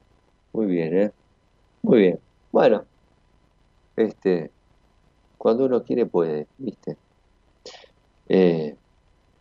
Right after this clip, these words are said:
y cuando uno dice que no puede, hay que ver si realmente quiere. Generalmente es autoboicot. No es falta de capacidad ni de recursos, ¿eh? Los recursos aparecen y la capacidad, créanme que está.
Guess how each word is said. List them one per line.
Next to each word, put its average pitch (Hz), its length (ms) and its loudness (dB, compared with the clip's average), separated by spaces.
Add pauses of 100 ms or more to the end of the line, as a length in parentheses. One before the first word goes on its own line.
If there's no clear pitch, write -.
y 107 80 0
cuando 110 300 2
uno 120 100 2
dice 113 240 0
que 110 100 -2
no 107 140 0
puede, 117 520 4 (640)
hay 101 160 -4
que 101 100 -2
ver 98 100 0
si 98 140 -8
realmente 87 420 -4
quiere. 82 460 -4 (120)
Generalmente 95 500 0
es 95 120 -2
autoboicot. 90 640 2 (760)
No 104 100 4
es 101 80 0
falta 95 260 2
de 90 140 2
capacidad 95 600 -4
ni 95 120 -6
de 85 120 -2
recursos, 82 720 -8
¿eh? 110 180 4
Los 92 160 0
recursos 110 720 -2 (100)
aparecen 175 720 -2
y 90 40 -2
la 185 160 0
capacidad, 110 680 0
créanme 98 400 0
que - 140 -18
está. - 360 -2